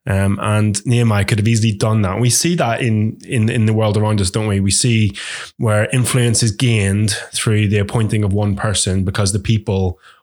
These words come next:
want that to happen. And often the, the person who's making that decision is swayed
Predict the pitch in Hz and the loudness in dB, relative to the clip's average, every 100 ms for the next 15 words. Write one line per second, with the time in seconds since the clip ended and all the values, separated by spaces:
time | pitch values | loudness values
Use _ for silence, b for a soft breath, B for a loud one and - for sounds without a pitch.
0 | _ 107 104 104 98 110 82 - - 90 | _ -4 -2 -2 -2 -4 -6 -8 -4 -2
1 | 90 - 95 98 - B B B B B | -2 -4 -6 -6 -8 B B B B B
2 | B 107 104 107 101 - 107 107 104 110 | B -2 0 0 0 0 2 2 2 0
3 | 104 120 107 117 95 101 107 104 110 104 | 0 0 0 2 2 2 2 2 0 2
4 | 95 92 101 - 113 101 95 92 90 - | 0 -2 -2 0 0 0 0 0 -2 -6
5 | _ - 95 - - 113 101 90 90 - | _ -4 -2 -2 0 0 2 0 -2 -6